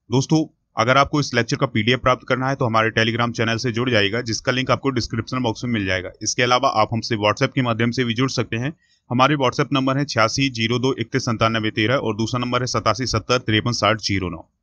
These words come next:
चलिए फ्रेंड्स, पहला क्वेश्चन डिस्कस करते हैं, इंपॉर्टेंट क्वेश्चन है।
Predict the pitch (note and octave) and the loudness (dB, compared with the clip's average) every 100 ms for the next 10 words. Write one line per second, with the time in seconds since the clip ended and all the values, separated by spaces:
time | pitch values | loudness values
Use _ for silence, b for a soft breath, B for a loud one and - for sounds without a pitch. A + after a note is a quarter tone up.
0 | _ _ _ - A2+ C3 C3+ C#3 C#3 - | _ _ _ -6 0 2 2 0 0 -2
1 | A2+ B2+ C#3 B2+ C3+ B2+ - C3 - A#2+ | 0 2 0 0 -2 -2 -2 -4 -2 -2
2 | B2+ B2 A#2 G#2 A#2 A#2 B2 B2 B2 E3 | -2 -2 -2 0 0 -2 -2 -2 -4 -6